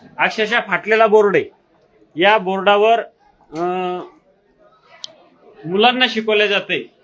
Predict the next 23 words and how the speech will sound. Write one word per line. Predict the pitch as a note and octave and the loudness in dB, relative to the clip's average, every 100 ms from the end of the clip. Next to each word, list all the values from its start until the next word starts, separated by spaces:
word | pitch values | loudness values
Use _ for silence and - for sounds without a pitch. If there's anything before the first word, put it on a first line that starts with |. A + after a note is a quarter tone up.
| _ - | _ -8
ज्या | F3+ A3+ | 0 0
शाळेमध्ये | A3+ F#3 F#3+ G3+ G#3+ A3+ | 0 -2 -2 -2 -2 -2
मुलांना | G#3 G3+ G#3 A3 | -2 -2 -2 -4
शिकवले | G#3 G3 G3+ G3+ | -6 -6 -4 -2
जाते | F#3+ G#3+ A3 A3 | -4 -2 -4 -4
तिथं | A3 A3+ A3+ - _ _ _ | -6 -4 -4 -8 _ _ _
लिहिण्याचंच | D3+ E3+ A3 A3+ A3+ A#3+ | -8 -2 0 0 -2 -2
अक्षर | G3+ G3+ A#3 G3 - _ _ | -2 -2 -2 -2 -2 _ _
हे | - G#3+ | -2 0
व्यवस्थित | A3 G#3 G#3+ A3 G#3+ | 2 2 0 -2 -6
नाहीये. | G#3+ G3 D3+ D#3 D#3 D3 - _ _ _ - C#3+ D#3 D3+ D#3 D3+ D3+ C#3 - _ _ - _ _ - | -4 -4 -6 -8 -12 -16 -18 _ _ _ -20 -18 -14 -14 -14 -16 -16 -20 -20 _ _ -20 _ _ -4
हे | E3 | 0
आपण, | F3 E3+ A#3+ B3 - F3+ | 0 2 0 0 -6 -10
अ, | F#3+ G3 G3+ F3+ - - _ - | -8 -6 -6 -10 -14 -20 _ -6
एकंदरीत | F#3+ G3+ A#3 A#3 A#3 G3 | -2 0 2 2 0 0
जर | A#3 | -2
बघितलं | G3+ G#3+ G#3+ A3+ A3+ D3+ - - _ - - | 2 2 2 -2 -2 -2 -8 -20 _ -18 -12
तर | |
सगळ्या | G3 F3+ F3 A3 A3+ G#3 | -10 -6 0 2 2 -2
शाळांचा | D#3+ F#3 E3+ G3 F3+ G#3+ G#3+ - - _ - | -4 -2 -2 -2 -4 -4 -4 -8 -18 _ -20
बोजवारा | D3 F#3+ A3+ A3+ G#3 G#3 | -2 0 2 0 0 0
उडलेला | G3+ G3+ G3+ G3+ G3 | -2 -2 0 0 0
आहे. | D#3+ F#3+ A3 - | 0 -2 -4 -8